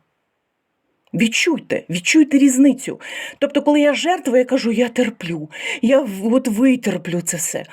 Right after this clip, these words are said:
А коли я герой в своєму житті, і я проходжу історії життєві, набираюсь досвіду як герой, і я буду казати собі:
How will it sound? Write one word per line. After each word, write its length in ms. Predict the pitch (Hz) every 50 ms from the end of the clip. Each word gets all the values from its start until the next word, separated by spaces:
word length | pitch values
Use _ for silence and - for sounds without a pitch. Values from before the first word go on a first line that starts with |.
| - - - - -
А 100 | - 170
коли 240 | - - 226 226 233
я 120 | 233 233
герой 720 | 233 202 202 220 220 180 190 190 170 170 185 269 - - _ _ _ _ - - - -
в 60 | -
своєму 440 | - - 202 190 208 262 262 247 208
житті, 340 | 180 202 208 - - 233 269
і 160 | 277 - 208
я 100 | - 302
проходжу 840 | - - - - - - - - - 262 294 285 262 247 185 180 175 -
історії 680 | 214 196 - - - - 247 254 294 294 220 214 180 -
життєві, 800 | - 202 202 - - - 262 294 311 330 277 247 202 170 - - - 285 -
набираюсь 420 | 202 208 196 240 247 240 233 165
досвіду 480 | 165 156 214 254 330 - 294 247 - 202
як 260 | 208 226 226 - -
герой, 380 | 208 226 233 262 311 277 - -
і 100 | 185 208
я 140 | 214 233
буду 200 | 220 226 214 226
казати 420 | 233 233 208 - 262 320 311 285 254
собі: 400 | - - 220 185 160 170 147